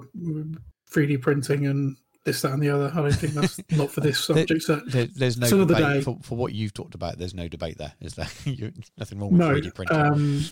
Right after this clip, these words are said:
Speaker 2: Nothing wrong with it. You just
Speaker 1: and
Speaker 2: don't,
Speaker 1: that,
Speaker 2: as long as you
Speaker 1: that's,
Speaker 2: just don't
Speaker 1: that's
Speaker 2: steal
Speaker 1: where I'd
Speaker 2: I P.
Speaker 1: use it.
Speaker 2: If you, if you steal I P, then, then you shouldn't be doing it. Um,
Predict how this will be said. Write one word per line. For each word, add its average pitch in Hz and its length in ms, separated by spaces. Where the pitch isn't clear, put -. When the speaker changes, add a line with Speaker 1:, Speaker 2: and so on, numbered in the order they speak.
Speaker 2:
Nothing 98 240
wrong 92 120
with 92 120
it. 92 120
You 92 80
just 98 140
Speaker 1:
and 156 100
Speaker 2:
don't, 165 160
Speaker 1:
that, 180 100
Speaker 2:
as - 40
long 120 80
as 113 180
you 113 60
Speaker 1:
that's, - 180
Speaker 2:
just - 220
don't 160 80
Speaker 1:
that's 135 120
Speaker 2:
steal 156 160
Speaker 1:
where 151 120
I'd 147 140
Speaker 2:
I - 20
P. 147 60
Speaker 1:
use 135 120
it. 135 80
Speaker 2:
If 101 140
you, 101 60
if - 100
you 95 40
steal 107 240
I 90 80
P, 95 240
then, 87 420
then 85 360
you 82 100
shouldn't 85 220
be 82 80
doing 90 220
it. - 120
Um, 85 600